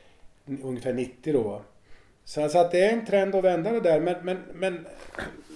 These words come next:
då måste man ha någonting som funkar, som skapar arbetstillfällen och inkomster.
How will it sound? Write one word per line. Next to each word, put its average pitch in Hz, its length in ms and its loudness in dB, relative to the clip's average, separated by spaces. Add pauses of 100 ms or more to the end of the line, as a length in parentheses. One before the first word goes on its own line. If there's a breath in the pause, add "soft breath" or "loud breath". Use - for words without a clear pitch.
(140)
då 196 80 8
måste 226 280 4
man 220 120 4
ha 214 180 8
någonting 190 380 4
som 180 140 0
funkar, 170 440 4
som 170 120 0
skapar 165 320 0
arbetstillfällen 147 640 0
och 156 60 0
inkomster. 143 500 -2